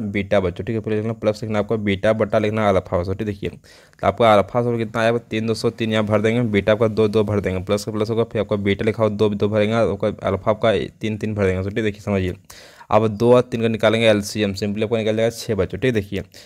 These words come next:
अब दो से क्या करेंगे, छः को भाग देंगे, simply आपको तीन बार में कटेगा, तीन को तीन से गुना कर तीन आपको नौ बच्चों हो गया यहाँ पर, देखिए प्लस का प्लस होगा तो ठीक है।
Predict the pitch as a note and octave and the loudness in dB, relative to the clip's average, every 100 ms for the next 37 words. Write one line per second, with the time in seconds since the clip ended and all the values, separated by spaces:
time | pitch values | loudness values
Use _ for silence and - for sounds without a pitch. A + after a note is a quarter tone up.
0 | - - G2+ G#2 A#2+ B2+ A#2+ A2 G#2+ A2+ | -20 -4 -2 0 0 0 0 2 2 0
1 | A2+ A#2+ A2 A#2 G2 G#2 A2+ A#2 A2+ G#2 | -4 -4 0 0 2 2 2 0 -4 -4
2 | G#2 A2 A#2 A#2 A2+ G#2+ A2 G#2+ G2+ G2 | -2 0 -2 -2 -2 0 0 0 0 0
3 | G2+ A2 A2+ A2 G#2 A2 G#2+ A2 G#2+ G#2 | 0 -6 -6 -6 -6 -2 0 0 -2 -2
4 | G#2+ A2 G#2+ G2+ F#2+ F#2+ F#2 F2+ F2+ F#2+ | -2 0 0 2 2 0 0 0 0 0
5 | G#2+ G2 F#2+ A2 G#2+ A2+ G#2+ A2+ A2 A2+ | -2 -2 -2 -4 -4 -4 -2 0 -2 -2
6 | B2 A#2 | 0 0